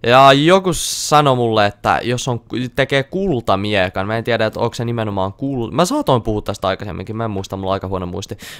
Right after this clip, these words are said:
Mut siis jos tekee niinku kultamiekan, mä en oo varma, että toimiiko se ihan millä tahansa miekalla, mutta ainakin erityisesti kultamiekka, että vaihtaa sitä siinä timanttimiekan paikalla.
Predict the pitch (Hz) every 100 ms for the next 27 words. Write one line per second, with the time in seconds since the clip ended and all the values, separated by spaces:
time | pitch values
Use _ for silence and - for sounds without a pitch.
0 | - 113 123 123 147 - 151 143 131 120
1 | - 170 156 117 107 107 107 107 107 107
2 | 123 131 104 - 110 104 98 110 101 101
3 | 95 95 113 113 104 95 95 95 92 92
4 | 117 120 117 - _ 120 135 117 104 104
5 | 101 - _ 151 165 120 104 104 101 98
6 | - - - - 110 117 104 135 165 127
7 | - 90 90 98 107 98 90 - 98 98
8 | 110 104 - 95 92 82 87 101 101 95
9 | 92 80 64 53